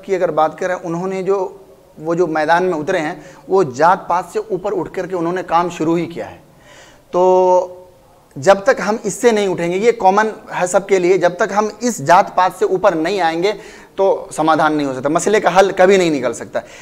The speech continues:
इससे हमको उठ करके हर हाल में आना पड़ेगा और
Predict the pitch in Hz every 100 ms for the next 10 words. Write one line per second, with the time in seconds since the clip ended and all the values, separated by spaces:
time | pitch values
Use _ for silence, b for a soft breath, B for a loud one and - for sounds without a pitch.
0 | B 208 - 294 247 226 226 240 233 233
1 | 240 240 214 180 165 165 233 254 226 196
2 | 185 175 175 208 208 B B B 185 226
3 | 190 -